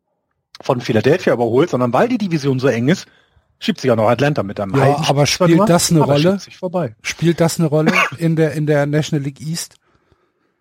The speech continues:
Speaker 1: Äh, nee, nein, aber weißt du, also d-, psy-,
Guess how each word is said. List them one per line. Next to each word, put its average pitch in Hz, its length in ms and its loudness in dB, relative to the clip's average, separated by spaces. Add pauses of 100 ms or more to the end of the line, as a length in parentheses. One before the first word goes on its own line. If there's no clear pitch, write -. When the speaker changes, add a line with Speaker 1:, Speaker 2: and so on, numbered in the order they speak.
(280)
Speaker 1:
Äh, 170 140 0
nee, 170 120 0
nein, 214 220 2
aber 147 280 0
weißt 185 200 0
du, 165 140 -2
also 139 200 -4
d-, 151 160 -6 (240)
psy-, 175 180 -6